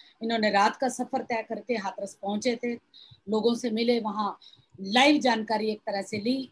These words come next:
और media में भी तमाम वो live जानकारी हुई। इन्होंने तमाम चिट्ठियों के माध्यम से भी, अ, एक तरह से न्याय की प्रक्रिया के लिए जिस भी दौर से गुजरना हो उसमें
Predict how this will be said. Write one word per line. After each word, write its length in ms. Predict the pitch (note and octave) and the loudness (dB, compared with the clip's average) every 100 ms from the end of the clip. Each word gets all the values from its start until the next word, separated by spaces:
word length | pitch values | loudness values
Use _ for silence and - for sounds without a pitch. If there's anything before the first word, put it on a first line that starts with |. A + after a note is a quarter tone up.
| A3+ | -6
और 180 | G3+ F3 | -6 -4
media 320 | G3+ A3 C4 | -2 4 4
में 160 | A#3+ | 4
भी 100 | A3 | 0
तमाम 400 | A#3+ G#3 G#3+ A3 A3+ G#3 | -4 -4 -2 -4 -8 -12
वो 180 | G3+ F#3+ | -10 -4
live 180 | G3 G3+ | -2 -2
जानकारी 440 | G3+ F#3+ F#3 F#3+ F#3+ | -4 -6 -6 -6 -4
हुई। 260 | A3+ B3 A#3+ - - - | -2 -2 -4 -20 -18 -8
इन्होंने 320 | A3+ A3+ A3 | -4 0 0
तमाम 420 | G#3+ A3+ A#3+ B3+ A#3+ | -2 0 2 2 2
चिट्ठियों 400 | B3+ - D4+ D4 | -2 4 4 6
के 140 | B3+ | 2
माध्यम 340 | G#3+ G3 G#3+ | 0 -2 -4
से 160 | G3 G3+ | -10 -12
भी, 220 | F3+ F3+ _ _ _ _ - G#3 | -10 -12 _ _ _ _ -6 -6
अ, 40 | G3 - A#3+ A#3 B3 A#3 | -6 -8 -8 -8 -8 -8
एक 80 | A#3+ | -4
तरह 160 | C4+ B3 | 0 -2
से 300 | A#3+ C4 B3+ G#3 | 0 -2 -2 -2
न्याय 400 | A3 A#3+ C4+ C#4 | 2 4 4 2
की 180 | - B3+ | -4 -8
प्रक्रिया 500 | - A#3 B3 A#3+ A#3 | -4 -2 0 0 0
के 180 | - | -4
लिए 240 | G3+ G3+ A#3+ | -10 -4 -4
जिस 320 | - A#3 - | -2 -6 -2
भी 140 | C#4 | 0
दौर 280 | D4 B3+ B3 | 4 4 4
से 180 | - B3+ | 2 -4
गुजरना 480 | G#3 G3+ A3+ G#3+ A3 | -4 -2 -4 -2 -8
हो 300 | G#3 C4 C#4+ _ _ _ | -6 -8 -10 _ _ _
उसमें 460 | C4 - D4 C#4 - | -6 2 6 6 4